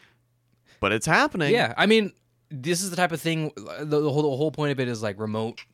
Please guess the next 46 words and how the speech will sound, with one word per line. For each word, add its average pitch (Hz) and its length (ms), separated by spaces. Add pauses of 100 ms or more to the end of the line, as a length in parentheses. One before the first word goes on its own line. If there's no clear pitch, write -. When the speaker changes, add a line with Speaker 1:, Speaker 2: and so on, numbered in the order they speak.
Speaker 2:
it, 135 100 (220)
bi-, 139 180
like, 120 200 (160)
re-, 139 220
rel-, 202 200
and 160 200
pretty, 254 300
like, 135 180
relatively 123 460
good 110 200
internet. 110 420 (420)
Not, 165 260
it's 139 80
not, 165 160
you're 147 100
not 147 180
getting 117 180
gigabit, 107 480
you 104 80
know, - 200
but - 200 (160)
Speaker 1:
Oh, 170 140
yeah. 110 120
Speaker 2:
if 131 100
you're 160 180
living 151 280
out 139 140
in 123 140
the 107 80
fucking 120 340
woods, 135 580 (340)
Speaker 1:
Yeah. 95 200 (300)
Speaker 2:
it's - 100 (1080)
way 139 300
better 135 200
than 123 200
you'd, 117 260
you'd 127 180
ever 123 200
imagine, 113 460
right? - 220 (360)
Way 123 140
better 123 260
than 113 100
ever 107 120
before. 104 480